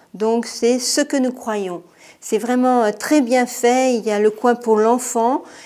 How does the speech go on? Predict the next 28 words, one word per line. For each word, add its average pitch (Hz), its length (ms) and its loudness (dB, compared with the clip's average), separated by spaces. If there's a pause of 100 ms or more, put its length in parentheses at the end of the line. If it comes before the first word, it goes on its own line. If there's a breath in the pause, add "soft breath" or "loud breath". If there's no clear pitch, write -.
(120)
il 208 80 -4
y 226 100 2
a 226 80 4
le 220 120 4
coin 220 300 0
aussi 208 360 -4
du 202 140 -10
parent 208 480 -4
ou 269 140 0
du 196 140 -4
professeur 208 720 -2
avec 190 320 -4
des 202 180 -6
explications 202 580 -10
très 247 240 -6
simples 240 480 -8 (340 loud breath)
et 254 100 0
puis 285 180 0
des 254 100 0
petites 240 340 -8
choses 254 300 -2
donc, 247 200 -2
que 247 80 0
l'on 220 160 0
peut 220 160 -4
faire 269 280 -2
avec 220 260 0
l'enfant 208 420 -4